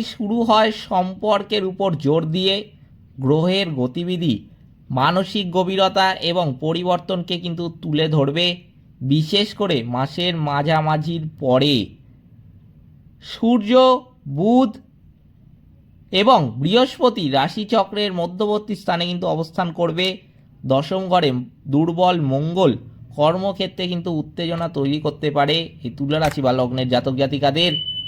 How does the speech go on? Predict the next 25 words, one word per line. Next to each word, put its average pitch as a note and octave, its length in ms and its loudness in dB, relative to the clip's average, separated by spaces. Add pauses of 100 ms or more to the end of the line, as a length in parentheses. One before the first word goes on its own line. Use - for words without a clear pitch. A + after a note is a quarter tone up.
(260)
নবম B2 460 4
ঘরে D#3+ 280 4
বৃহস্পতির C#3 760 -2
গোচর A#2+ 380 0 (200)
স্বচ্ছতা D#3+ 720 -2
এবং C3 200 0 (100)
দীর্ঘমেয়াদী C#3+ 680 0
সুযোগ C#3 400 -4
কিন্তু B2+ 240 -4
নিয়ে A#2+ 240 0
আসবে। B2 380 -2 (1120)
সংযোগ, F3+ 600 2 (400)
পুনঃমূল্যায়ন F#3 920 2 (380)
এবং F3+ 180 6 (300)
স্বাস্থ্যকর F3 760 -4
রুটিন D3 460 -2
গ্রহণের C#3+ 540 0 (100)
জন্য C#3 280 0 (600)
এটি D3 200 -2
কিন্তু F3+ 220 -4 (100)
অত্যন্ত F#3 380 -6 (140)
ভালো B2+ 320 -2
সময় D#3+ 300 -2
হতে B2+ 220 0
চলেছে C#3+ 380 -4